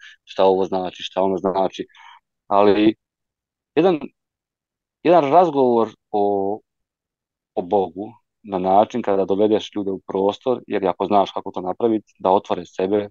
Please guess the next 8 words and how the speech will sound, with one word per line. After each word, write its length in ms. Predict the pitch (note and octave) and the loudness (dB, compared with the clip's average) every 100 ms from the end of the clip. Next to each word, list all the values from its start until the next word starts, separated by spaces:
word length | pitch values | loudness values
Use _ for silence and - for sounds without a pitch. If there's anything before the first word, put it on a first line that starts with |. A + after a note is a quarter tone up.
| _ | _
polako, 480 | F#2 F2 F#2 - G2 | 0 2 2 -2 -8
je 120 | F#2 | -8
li, 140 | F2+ F#2+ - | -10 -10 -4
radiš 340 | G2 F#2 - | -4 -4 -8
to 80 | - | -10
ono, 200 | F#2 - - _ - - _ - | -8 -10 -12 _ -20 -20 _ -10
e, 400 | F2 E2+ F2 F#2 | -8 -8 -8 -10
kroz 220 | - F#2+ | -6 -6